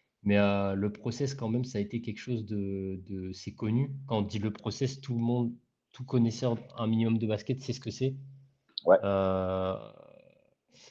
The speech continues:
Speaker 1: je pense qu'un peu le, le terme process a même un peu dépassé le,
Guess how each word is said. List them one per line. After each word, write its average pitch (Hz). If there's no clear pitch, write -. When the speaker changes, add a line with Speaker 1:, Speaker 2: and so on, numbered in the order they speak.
Speaker 1:
je -
pense 117
qu'un 113
peu 120
le, 117
le 101
terme 117
process 110
a 101
même 107
un 104
peu 110
dépassé 104
le, 95